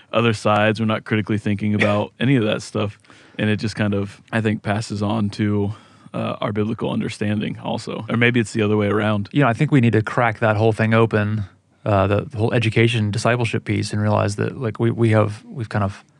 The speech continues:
Speaker 2: pushed real discipleship. I mean, discipleship was, I mean, go back to that first century and the rabbinical system, discipleship was this process of sitting at a rabbi's feet,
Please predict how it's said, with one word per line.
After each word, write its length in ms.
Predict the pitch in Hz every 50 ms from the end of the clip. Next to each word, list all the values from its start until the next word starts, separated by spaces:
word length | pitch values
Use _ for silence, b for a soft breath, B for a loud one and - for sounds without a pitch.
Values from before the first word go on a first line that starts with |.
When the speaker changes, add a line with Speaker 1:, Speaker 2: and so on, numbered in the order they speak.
| _ _ -
Speaker 2:
pushed 540 | - - - 139 151 135 - - - - -
real 240 | 120 120 123 120 117
discipleship. 640 | 104 104 - - 117 120 120 - 110 - - 101 101
I 40 | -
mean, 220 | 123 131 135 - B B B B B B B B
discipleship 560 | - 127 131 143 143 143 143 127 - 135 123
was, 460 | 131 123 131 139 147 131 123 120 117 120
I 20 |
mean, 80 | 120 117
go 80 | 120
back 220 | 117 123 127 127 127
to 160 | - 127 117 117
that 200 | 127 120 123 120
first 220 | - 120 113 -
century 440 | - 135 147 147 - 110 107 107 110
and 380 | 113 107 104 104 107 - -
the 100 | 110 110
rabbinical 480 | 107 - 110 117 117 113 127 175 185 -
system, 320 | 107 - 104 - 110 110
discipleship 560 | 107 104 113 - 143 151 156 143 - 131 131 127
was 280 | 117 123 147 147 127
this 140 | 143 131 -
process 640 | - - 120 127 139 - - 107 107 104 - - - - b b b b b b b b b b
of 500 | - 120 113 110 110 107 104 101 107 - - - _ _ -
sitting 420 | - - - 147 143 139 131 123
at 240 | 120 120 123 120 -
a 80 | 127 113
rabbi's 420 | 113 117 117 113 117 113 110 -
feet, 380 | - - 170 139 110 107 107